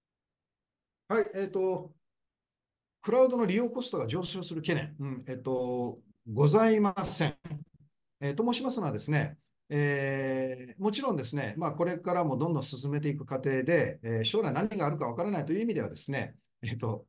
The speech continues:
あんまりはっきり断言するわけにはいかないんですが、ただ基本的な考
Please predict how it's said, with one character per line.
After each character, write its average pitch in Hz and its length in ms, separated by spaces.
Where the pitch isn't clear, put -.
あ 113 140
ん 147 40
ま 196 80
り 196 80
は 165 140
っ - 40
き 220 80
り 165 60
断 139 160
言 156 120
す 151 80
る 131 80
わ 127 40
け 131 80
に 135 60
は 123 80
い 98 100
か 135 120
な 147 140
い 131 60
ん 107 220
で 151 100
す 123 240
が、 131 320
た 247 80
だ 285 120
基 214 240
本 427 180
的 415 180
な 403 80
考 392 120